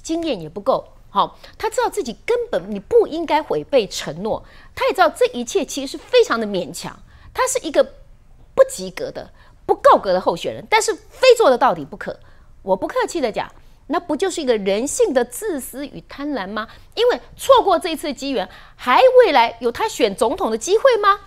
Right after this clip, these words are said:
可是你为了选总统，你不惜的一切把责任推给中央，你不惜的拉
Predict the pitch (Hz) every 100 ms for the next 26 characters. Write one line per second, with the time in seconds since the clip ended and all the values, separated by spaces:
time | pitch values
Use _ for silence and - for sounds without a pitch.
0 | - - - 220 415 359 - _ - -
1 | 247 226 453 285 240 175 170 175 220 147
2 | - - - 226 539 494 - 214 214 -
3 | - 277 349 - 508 277 - - 220 -
4 | 262 392 320 359 277 - 339 359 339 339
5 | - - - 240 247 508 - 269 254 226
6 | 294 403 453